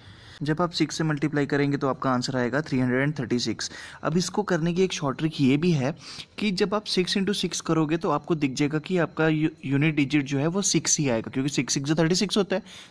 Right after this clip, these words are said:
तो थ्री कैरी ऑन चला जाता है, पर हमें थ्री से फ़र्क नहीं पड़ता। जैसे ही आपने फिफ्टी सिक्स, फिफ्टी सिक्स into सिक्स किया,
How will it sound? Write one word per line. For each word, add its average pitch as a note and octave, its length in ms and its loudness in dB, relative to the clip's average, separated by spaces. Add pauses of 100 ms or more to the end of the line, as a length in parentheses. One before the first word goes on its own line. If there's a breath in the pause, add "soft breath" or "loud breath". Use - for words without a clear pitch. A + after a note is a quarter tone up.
(120)
तो D3 60 2
थ्री D#3 240 2
कैरी D#3+ 220 4
ऑन E3+ 120 2
चला E3 180 2
जाता D#3 240 2
है, D#3 60 -6 (260 loud breath)
पर E3 80 4
हमें E3 200 4
थ्री E3+ 220 4
से F#3+ 160 2
फ़र्क D3+ 280 0
नहीं C3 100 0
पड़ता। A2+ 320 -2 (400 loud breath)
जैसे C#3+ 260 2
ही G3+ 60 4
आपने G3 280 2
फिफ्टी E3+ 320 2
सिक्स, E3 320 -2 (180)
फिफ्टी D3+ 320 0
सिक्स E3 260 2
into D#3+ 160 2
सिक्स D#3 320 -2
किया, B2 400 0